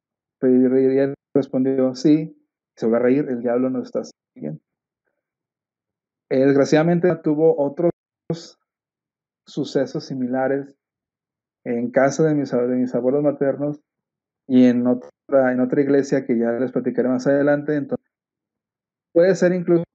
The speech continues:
una cuestión psicológica de una niña de seis años, puede ser una,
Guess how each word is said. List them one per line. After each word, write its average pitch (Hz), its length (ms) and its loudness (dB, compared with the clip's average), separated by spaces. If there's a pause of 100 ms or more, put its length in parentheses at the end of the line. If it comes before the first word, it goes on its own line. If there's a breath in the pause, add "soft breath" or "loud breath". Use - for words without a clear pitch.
una 170 260 -2
cuestión 139 500 -6
psicológica 151 640 -4 (720)
de 131 100 -8
una 135 100 -4
niña 139 180 -4
de 131 60 -6
seis 135 200 -8
años, 147 220 -4 (960)
puede 131 340 2
ser - 180 2
una, 135 520 0